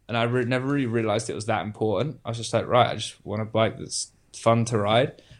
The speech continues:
and didn't really realize about suspension setup or tire pressures for honestly the longest time until way more recently than people would even realize. Way more. Re-, I would just, like, try and hear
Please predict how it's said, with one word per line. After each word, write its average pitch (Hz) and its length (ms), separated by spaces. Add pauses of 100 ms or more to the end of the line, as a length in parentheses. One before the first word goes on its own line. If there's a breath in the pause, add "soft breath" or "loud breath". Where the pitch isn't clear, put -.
and 113 120
didn't 127 240
really 117 180
realize 113 320
about 107 200
suspension 120 560
setup 113 540
or 90 120
tire 120 420
pressures 110 560
for 107 220 (480)
honestly 147 480
the 123 100
longest 120 380
time 107 220
until 110 300
way 113 320
more 113 200
recently 110 380
than 107 120
people 104 240
would 104 100
even 98 200
realize. 98 580 (280 soft breath)
Way 131 280
more. 113 160
Re-, 92 120
I 117 120
would 127 80
just, 120 160
like, - 120
try 117 180
and 101 100
hear 113 400